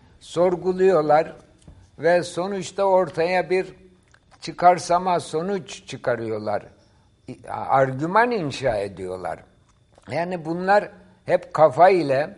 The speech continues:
ama beşeri kafa ile yapılan işler,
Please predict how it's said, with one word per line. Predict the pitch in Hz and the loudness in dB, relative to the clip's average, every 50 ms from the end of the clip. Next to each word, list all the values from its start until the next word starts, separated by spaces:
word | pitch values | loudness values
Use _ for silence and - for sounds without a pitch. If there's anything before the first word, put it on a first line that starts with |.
| - _ _ _ _ _ - | -20 _ _ _ _ _ -8
ama | 127 131 143 143 143 135 120 107 104 110 | -6 -6 -2 -2 -2 -2 -2 -4 -8 -6
beşeri | 127 131 123 - - 160 160 156 170 196 208 196 - | -6 -4 -4 -6 -4 -4 -4 -4 -2 -4 -4 -4 -2
kafa | - 147 131 - 123 127 117 | 0 0 0 2 2 0 0
ile | 117 117 113 120 139 160 170 - _ _ _ _ _ - - - | 0 -4 -4 -4 -4 -4 -4 -10 _ _ _ _ _ -20 -18 -14
yapılan | 127 123 123 139 156 165 156 - 165 170 175 180 170 156 143 | -12 -10 -2 2 2 2 2 0 -4 0 0 0 0 0 -2
işler, | 123 123 - 123 135 147 170 190 196 190 - | -6 -8 -10 -8 -2 0 0 0 0 -2 -10